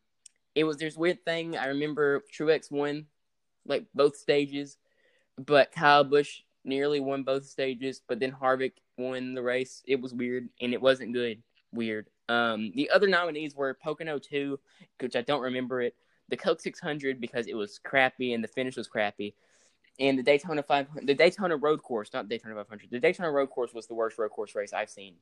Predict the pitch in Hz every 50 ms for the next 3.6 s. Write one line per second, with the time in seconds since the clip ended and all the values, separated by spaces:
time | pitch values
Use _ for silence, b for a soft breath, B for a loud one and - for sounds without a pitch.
0 | _ - 107 104 104 101 101 101 92 95 - - 85 - - _ _ _ _ b
1 | b b b b b b b _ - 113 110 104 101 95 92 92 87 92 _ _
2 | _ _ _ _ _ _ _ _ _ - - - - - 170 - 214 202 196 175
3 | 147 - - 147 123 90 90 - - - -